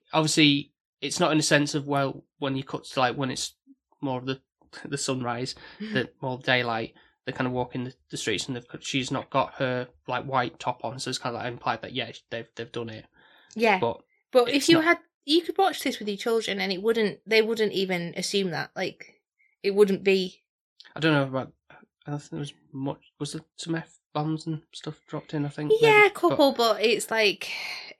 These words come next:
Speaker 2: it's
Speaker 1: Yeah.
Speaker 2: one of those slides,
Speaker 1: Yeah.
Speaker 2: I think, to be fair, but,
Speaker 1: Yeah,
Speaker 2: like,
Speaker 1: maybe a twelve-year-old or
Speaker 2: what
Speaker 1: something, yeah,
Speaker 2: Yeah,
Speaker 1: yeah.
Speaker 2: but it wouldn't be, like, one of those things where it gets too raunchy that you're like, "Oh,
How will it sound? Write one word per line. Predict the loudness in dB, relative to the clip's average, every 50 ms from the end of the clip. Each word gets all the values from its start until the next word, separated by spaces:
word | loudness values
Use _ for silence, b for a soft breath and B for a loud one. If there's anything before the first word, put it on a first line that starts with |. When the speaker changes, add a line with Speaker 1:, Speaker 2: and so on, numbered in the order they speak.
| _ _ _ _ _ _ 6
Speaker 2:
it's | 8 8 8 6
Speaker 1:
Yeah. |
Speaker 2:
one | 2 2
of | 4
those | 6 6 6 6 2
slides, | -2 0 4 6 6 8 8 6 4 2 0 -10 -14 -16 b b b b
Speaker 1:
Yeah. | -6 -2 2
Speaker 2:
I | 2 2
think, | 2 2 0 0 0 -4
to | -2 -2
be | 0
fair, | 2 4 4 4 6 4 2 0
but, | 0 2 4 4 4 2 -2 _ _ _ _ _ 2
Speaker 1:
Yeah, | 4 4 4
Speaker 2:
like, | 4 2
Speaker 1:
maybe | -4 -8 -8 -8 -12 -10
a | -4
twelve-year-old | 2 6 6 6 6 6 2 2 2 0
or | -2
Speaker 2:
what | -2
Speaker 1:
something, | 0 0 -2 -2 -2 -6 -6
yeah, | -4 0 4
Speaker 2:
Yeah, | 6 6 6 6
Speaker 1:
yeah. | 6
Speaker 2:
but | 4 4 4
it | 4 2 2
wouldn't | 2 0 0 0
be, | 4
like, | 6 6 6 4 2
one | -2 0
of | 2
those | 2 2 2
things | 0 -4 -4 -2 0
where | 0 0
it | 2 0
gets | -2 -4 -4 -6
too | -8 -4 -2 0 2 6
raunchy | 6 6 6 6 2 2 2
that | 2 2
you're | 2
like, | 0 0 0 2
"Oh, | 2 2 0 -2